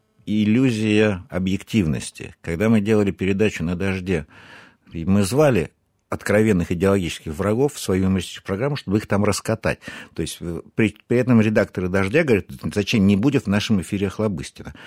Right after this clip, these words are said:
Я говорю: Будет, но это наш эфир, и если я подготовленно, предположим, того же отца Иоанна,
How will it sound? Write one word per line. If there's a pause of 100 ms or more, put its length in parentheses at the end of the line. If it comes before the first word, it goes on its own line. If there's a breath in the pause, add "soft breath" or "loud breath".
(220 loud breath)
Я
говорю:
Будет,
но
это
наш
эфир, (100)
и
если
я (360)
подготовленно, (320)
предположим,
того
же (640 loud breath)
отца
Иоанна,